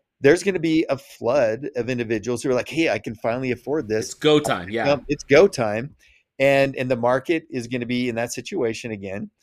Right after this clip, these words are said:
Speaker 1: where the, the, the,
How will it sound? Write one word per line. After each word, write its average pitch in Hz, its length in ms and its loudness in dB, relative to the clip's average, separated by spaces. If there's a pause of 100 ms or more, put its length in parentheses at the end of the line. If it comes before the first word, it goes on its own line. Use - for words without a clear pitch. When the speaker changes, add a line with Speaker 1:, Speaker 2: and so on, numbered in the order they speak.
(300)
Speaker 1:
where 117 720 4 (400)
the, 120 80 -2 (160)
the, 113 340 2
the, 113 180 -6